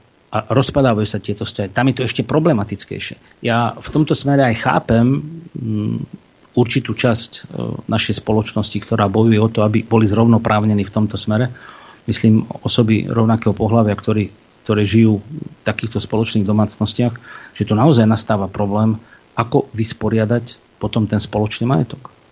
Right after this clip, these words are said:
Nedaj Bože, jeden z nich zomre, hej? Alebo ide do nemocnice. Nedostanete sa k vzájomným informáciám. Čiže aj v tomto smere, e, veľakrát riešime to, že áno, žili sme päť, šesť rokov spolu,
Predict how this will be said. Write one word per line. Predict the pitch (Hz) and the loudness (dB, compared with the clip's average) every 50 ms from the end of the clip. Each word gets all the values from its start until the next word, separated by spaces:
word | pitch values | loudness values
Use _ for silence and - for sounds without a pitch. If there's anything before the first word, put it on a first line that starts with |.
| _ _ _ _ _ _ _ | _ _ _ _ _ _ _
Nedaj | - 113 110 120 113 | 2 2 4 4 2
Bože, | 104 120 117 101 113 | 2 2 2 2 2
jeden | 110 117 117 127 123 | 2 2 2 2 2
z | 110 107 113 | 2 4 4
nich | 117 110 104 | 4 4 2
zomre, | 98 110 135 147 131 107 95 95 - _ _ _ _ _ _ _ _ - | 2 2 2 2 2 0 -2 -6 -10 _ _ _ _ _ _ _ _ -8
hej? | 92 110 151 143 - - _ _ _ _ _ _ _ - | -6 -4 -6 -6 -8 -14 _ _ _ _ _ _ _ -6
Alebo | - 110 107 107 120 | -2 0 2 2 4
ide | 117 120 | 4 4
do | 110 113 120 | 4 4 4
nemocnice. | 139 151 143 113 - - - 110 113 - - - - - _ _ _ _ - | 4 4 4 2 0 -2 -4 -4 -4 -4 -8 -10 -12 -14 _ _ _ _ -4
Nedostanete | 107 110 120 107 - - 117 117 101 - 104 | 0 0 0 0 0 2 2 2 2 0 -2
sa | 98 - 101 | -4 -4 -2
k | 98 92 | -2 0
vzájomným | 101 107 117 113 107 104 117 120 | 0 2 2 4 4 4 4 2
informáciám. | 113 - 123 110 101 - - - - - - - _ _ _ _ _ _ _ _ _ _ _ _ _ _ _ _ - | 2 0 0 0 -2 -4 -6 -8 -12 -14 -14 -16 _ _ _ _ _ _ _ _ _ _ _ _ _ _ _ _ -6
Čiže | - 113 104 117 113 | -2 0 2 4 4
aj | 104 | 2
v | - - | 4 4
tomto | 135 143 143 120 - | 2 2 2 0 0
smere, | - 110 110 104 101 95 | 0 0 0 0 -2 -4
e, | - - - - - - 107 107 - - - - - | -8 -12 -18 -8 -4 -2 0 0 -2 -4 -8 -10 -6
veľakrát | - 123 120 156 175 143 - 127 117 110 | -2 2 4 4 4 4 4 2 2 2
riešime | 101 113 123 117 - 139 131 117 107 | 2 0 0 0 2 2 2 2 2
to, | - 117 117 | 2 0 0
že | 104 110 110 | 0 0 0
áno, | 107 127 131 120 107 | 0 0 0 2 2
žili | 104 131 127 | 2 2 0
sme | 117 110 - 107 101 | 0 -2 -4 -6 -4
päť, | - 120 117 120 - | -2 -2 -2 -2 -2
šesť | 120 101 101 | -2 -2 -2
rokov | 107 104 - 104 101 | -4 -4 -4 -6 -6
spolu, | - - - 127 131 135 135 131 123 | -8 -6 -2 2 4 4 4 4 2